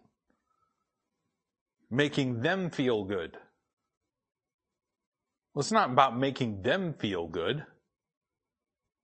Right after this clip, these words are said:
If you do something because it, quote unquote, makes you feel good, you're serving yourself. Now, there are things that we do,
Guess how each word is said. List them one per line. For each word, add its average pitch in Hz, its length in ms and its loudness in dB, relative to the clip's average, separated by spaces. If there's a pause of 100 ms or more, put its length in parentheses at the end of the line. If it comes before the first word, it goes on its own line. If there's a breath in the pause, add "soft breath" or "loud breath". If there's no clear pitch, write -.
(1000)
If 151 80 0
you 190 60 0
do 170 180 0
something 156 440 0
because 123 380 2
it, 117 320 -4
quote 135 200 2
unquote, 123 460 0
makes 135 340 -2
you 117 140 -2
feel 143 560 -2
good, 117 420 0 (300 loud breath)
you're 120 180 0
serving 120 560 -2
yourself. 107 540 -2 (2250 loud breath)
Now, 127 120 4
there 175 240 4
are 139 40 2
things 160 340 0
that 127 160 -2
we 135 220 -2
do, 117 720 0